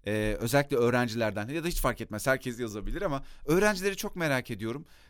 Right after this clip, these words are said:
E, bu podcast'ler kaç kişiye ulaşıyor, ne oluyor vesaire gibi.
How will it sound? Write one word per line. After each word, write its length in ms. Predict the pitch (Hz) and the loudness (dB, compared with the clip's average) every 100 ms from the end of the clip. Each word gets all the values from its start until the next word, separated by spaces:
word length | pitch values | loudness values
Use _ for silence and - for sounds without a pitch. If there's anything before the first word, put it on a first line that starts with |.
| _ | _
E, 340 | 101 101 98 98 | -4 -2 -2 -2
bu 120 | 135 | 2
podcast'ler 580 | 139 139 - 127 127 120 | 4 2 0 -2 0 -2
kaç 240 | 127 123 | -2 -4
kişiye 240 | - - 113 | -4 -4 -2
ulaşıyor, 420 | 113 110 113 107 | -2 -4 -2 0
ne 60 | |
oluyor 300 | 123 123 107 | 2 2 0
vesaire 440 | 101 113 120 107 98 | -2 -2 -2 -2 -2
gibi. 260 | 101 190 | -2 -4